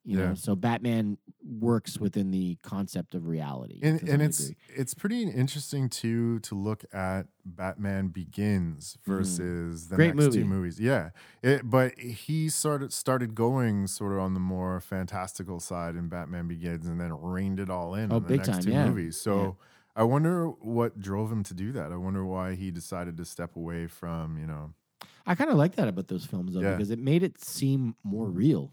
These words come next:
Speaker 2: Yeah.
Speaker 1: And anything that's more real is more relatable
Speaker 2: Mm-hmm.
Speaker 1: personally
Speaker 2: Yeah.
Speaker 1: and emotionally.
Speaker 2: Yeah.
Speaker 1: So at least I think so.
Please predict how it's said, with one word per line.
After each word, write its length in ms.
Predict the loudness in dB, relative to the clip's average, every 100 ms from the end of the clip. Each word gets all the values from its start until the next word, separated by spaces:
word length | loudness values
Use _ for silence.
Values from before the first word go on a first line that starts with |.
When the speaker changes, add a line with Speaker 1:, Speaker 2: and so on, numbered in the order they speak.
| -4
Speaker 2:
Yeah. 220 | 0 0
Speaker 1:
And 220 | 0 -2 0
anything 300 | 4 6 6
that's 200 | 4 0
more 240 | 0 2
real 460 | 2 2 4 2 -2 -6
is 160 | -8 -4
more 160 | -4
relatable 580 | -2 -4 -4 -4 -6 -8
Speaker 2:
Mm-hmm. 140 | -6
Speaker 1:
personally 440 | -4 0 -2 -2 -10 -4
Speaker 2:
Yeah. 200 | -2 0
Speaker 1:
and 100 | 0
emotionally. 600 | 0 -2 -2 -8 -10 -16 _ -18
Speaker 2:
Yeah. 180 | -10 -8
Speaker 1:
So 460 | -6 -4 -2 -4 -6 _ _ _ _ _ _ -4
at 80 |
least 180 | -2 0
I 140 | -2 -2
think 220 | -4 -8
so. 260 | -10 -12